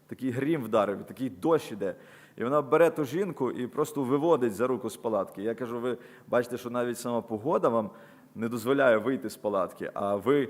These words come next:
хочете витягнути. Цей дощ, каже, затягнеться на дві години, треба йти». Я кажу: «Він зараз закінчиться, але давайте ми просто поговоримо». І ця жінка молилась молитвою покаяння, і тільки вона сказала «Амінь», знаєте, дощ зупинився.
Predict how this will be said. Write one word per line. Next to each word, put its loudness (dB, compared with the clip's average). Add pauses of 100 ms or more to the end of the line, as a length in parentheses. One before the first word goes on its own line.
(260)
хочете -2
витягнути. -4 (340)
Цей 2
дощ, 2
каже, 4
затягнеться 2
на 0
дві -2
години, -4 (140)
треба 4
йти». -4 (460)
Я -6
кажу: -4
«Він -2
зараз 4
закінчиться, -6
але 0
давайте 0
ми -2
просто -6
поговоримо». 0
І -4
ця -6
жінка -6
молилась -2
молитвою 0
покаяння, 0
і 0
тільки -4
вона -2
сказала -4
«Амінь», -8
знаєте, -6
дощ 2
зупинився. -4